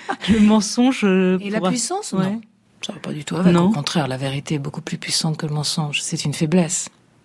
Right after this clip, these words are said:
Speaker 2: Et votre mère était pas très portée sur la vérité ?
Speaker 1: Ma maman, mon père était quelqu'un de très fort. Je pense qu'elle avait,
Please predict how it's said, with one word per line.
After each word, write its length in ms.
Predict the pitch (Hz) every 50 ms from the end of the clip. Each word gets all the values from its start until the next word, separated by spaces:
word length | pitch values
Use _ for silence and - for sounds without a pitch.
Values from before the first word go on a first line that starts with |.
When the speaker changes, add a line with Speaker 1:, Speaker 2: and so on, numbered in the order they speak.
| _ _ _ _ _ - _
Speaker 2:
Et 80 | 175 165
votre 280 | 151 165 160 - -
mère 200 | 196 196 202 196
était 180 | 180 170 - -
pas 140 | - 165 156
très 160 | - - 175
portée 340 | - - 160 - - 165 160
sur 140 | - -
la 80 | 147 143
vérité ? 320 | 135 139 135 135 - 143 135 117 - - - - _ - -
Speaker 1:
Ma 160 | 180 175 175
maman, 240 | 180 180 185 180 180
mon 60 | 175
père 260 | 180 - 196 190 180
était 180 | 170 170 - 175
quelqu'un 300 | - 175 175 - 180 170
de 60 | 175
très 180 | - - 180 175
fort. 360 | - - - 247 262 269 254
Je 100 | 208 190
pense 240 | 185 196 196 - -
qu'elle 180 | - 175 170
avait, 280 | 165 151 156 165 160